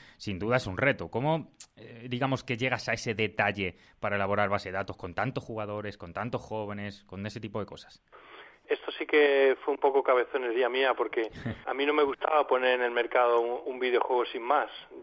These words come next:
Speaker 2: Yo hablaba siempre con mi hermano, y además mi hermano, el, el director de la empresa, yo le dije, "Esto lo podemos acompañar con una base de datos y podemos hacer algo que no existe". Tened en cuenta que yo, cuando los primeros P C Fútbol ya habían salido, o el primero,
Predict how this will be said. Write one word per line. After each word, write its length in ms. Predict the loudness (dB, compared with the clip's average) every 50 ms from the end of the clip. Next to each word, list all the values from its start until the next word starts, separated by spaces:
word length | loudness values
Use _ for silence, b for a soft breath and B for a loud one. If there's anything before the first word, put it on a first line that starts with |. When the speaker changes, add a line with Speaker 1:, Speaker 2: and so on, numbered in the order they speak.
| -2
Speaker 2:
Yo 320 | 2 6 6 6 8 8 6
hablaba 360 | 6 6 8 8 6 6 4
siempre 260 | 2 -4 2 2 4
con 160 | 4 4 4
mi 60 | 4
hermano, 440 | 2 4 4 4 4 2 2 -2 -4
y 220 | -2 -2 0 2 4
además 260 | 2 4 4 2 0 0 -4 -10
mi 100 | -6 -6
hermano, 320 | -4 -2 0 0 2 2 0
el, 320 | 0 -2 -2 -4 -4 -4 -6
el 100 | -6 -2
director 360 | -2 -2 -2 0 0 2 2
de 60 | 4
la 60 | 2
empresa, 440 | 0 0 0 0 0 0 -2 -10 -10 -8 0
yo 160 | 4 4 6
le 80 | 8
dije, 320 | 6 6 4 4 2 2 2
"Esto 260 | 2 2 4 4 4
lo 80 | 4 6
podemos 300 | 6 6 6 6 4 2
acompañar 500 | 2 2 2 2 2 2 2 2 0 0
con 120 | -2 -2
una 120 | 2 4
base 260 | 4 4 4 2 2 2
de 80 | 4
datos 400 | 6 6 4 6 4 4 2 2 -2 -8 -10
y 80 | -6
podemos 400 | 2 2 4 4 6 4 4 2
hacer 260 | 0 0 0 2 4
algo 480 | 4 6 6 6 6 6 4 4 0 -4 -12 -8
que 140 | -6 -6
no 100 | -2 -2
existe". 560 | -2 -4 -2 -4 -4 -4 -4 -4 -6 -6 -6 -8 _ -10 -6
Tened 160 | -2 0 0
en 120 | 0 0
cuenta 340 | 4 2 2 4 4 2 2
que 200 | 4 4 4 6
yo, 300 | 6 6 4 4 2 -2 -6
cuando 240 | -4 -4 -2 0 0
los 160 | 0 0 -2
primeros 400 | -6 -6 -4 0 2 2 2 2
P 120 | 2 0 2
C 140 | 2 0 -2
Fútbol 340 | 0 0 4 4 4 6
ya 120 | 6 6 6
habían 240 | 6 6 4 4 0
salido, 460 | -2 -2 0 0 2 2 2 2 0
o 220 | -2 -2 -2 -2
el 60 | -2
primero, 560 | -2 -4 -6 -2 2 4 4 4 4 2 -2